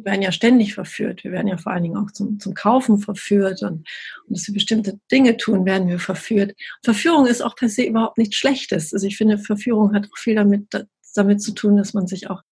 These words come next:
inspirieren lässt. Aber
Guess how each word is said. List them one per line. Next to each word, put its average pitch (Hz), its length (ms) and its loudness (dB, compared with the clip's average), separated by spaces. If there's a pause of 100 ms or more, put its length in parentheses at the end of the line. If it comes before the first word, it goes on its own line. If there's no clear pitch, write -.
(380)
inspirieren 208 640 2
lässt. 160 340 -4 (540)
Aber 214 500 4